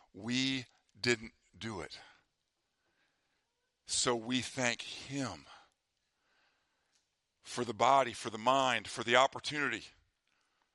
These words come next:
for the success, whatever it might be. We thank him.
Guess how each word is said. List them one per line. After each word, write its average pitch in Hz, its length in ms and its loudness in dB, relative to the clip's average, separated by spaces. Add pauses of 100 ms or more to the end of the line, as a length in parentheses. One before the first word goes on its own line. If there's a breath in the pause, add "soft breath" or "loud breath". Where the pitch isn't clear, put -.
(600)
for - 140 -2
the 120 100 -6
success, - 840 2 (720)
whatever 135 320 2
it 151 60 -8
might 151 220 4
be. 139 220 0 (1400)
We 117 120 -8
thank 120 300 -2
him. 123 240 -8